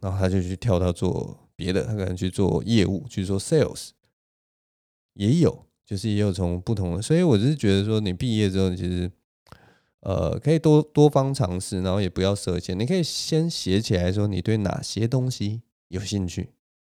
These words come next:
那如果一个东西你试一试，撑一段时间，感觉一下这个环境，感觉一下这个，这个，这个 vibe，这个，这个，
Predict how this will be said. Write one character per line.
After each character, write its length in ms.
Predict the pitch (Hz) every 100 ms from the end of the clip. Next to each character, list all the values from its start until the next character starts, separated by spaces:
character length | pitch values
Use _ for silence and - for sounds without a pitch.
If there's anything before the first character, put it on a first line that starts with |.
| _
那 40 | 107
如 100 | 101
果 100 | 107
一 140 | 98
个 140 | 101 95
东 180 | 101
西 160 | 101 98
你 140 | 95
试 280 | 98 - 101
一 60 | 85
试， 240 | - 87 - -
撑 260 | - 104
一 80 | 98
段 240 | 90 95 87
时 200 | - 80
间， 260 | 90 85 - _ _ _ _ _ _ -
感 180 | 90 87
觉 260 | - 90
一 120 | 98 95
下 200 | 107 95
这 140 | 101
个 80 | 92
环 320 | - 87 90
境， 180 | - 87
感 240 | 98 90
觉 160 | - 92
一 60 |
下 180 | 95 110
这 140 | 98 98
个， 220 | 87 - _ _ _ - - -
这 120 | -
个， 240 | 101 82 -
这 100 | -
个 80 | 98
vibe， 380 | 95 120 101 - - _ _
这 140 | _ 101
个， 140 | 98
这 180 | - 80
个， 260 | 85 67